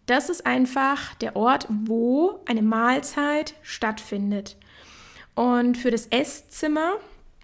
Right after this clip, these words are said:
gibt's ganz unterschiedliche Namen zu Hause. Also vielleicht heißt's einfach Esszimmer, weil man, ähm, sowas wie ein Esszimmer hat.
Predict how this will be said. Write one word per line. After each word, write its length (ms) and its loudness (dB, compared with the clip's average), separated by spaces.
gibt's 280 -4
ganz 260 0
unterschiedliche 680 0
Namen 380 2
zu 160 0
Hause. 320 4
Also 200 0
vielleicht 360 -4
heißt's 340 0
einfach 340 0
Esszimmer, 560 0
weil 100 2
man, 260 -2
ähm, 520 0
sowas 280 -2
wie 80 2
ein 120 -4
Esszimmer 640 -2
hat. 300 0